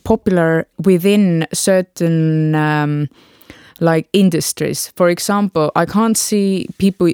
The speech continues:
in music industry really using LinkedIn because, like,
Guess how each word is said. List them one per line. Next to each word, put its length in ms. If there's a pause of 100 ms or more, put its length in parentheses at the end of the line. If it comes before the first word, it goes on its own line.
(140)
in 160
music 420
industry 600
really 440 (220)
using 400
LinkedIn 680
because, 260
like, 200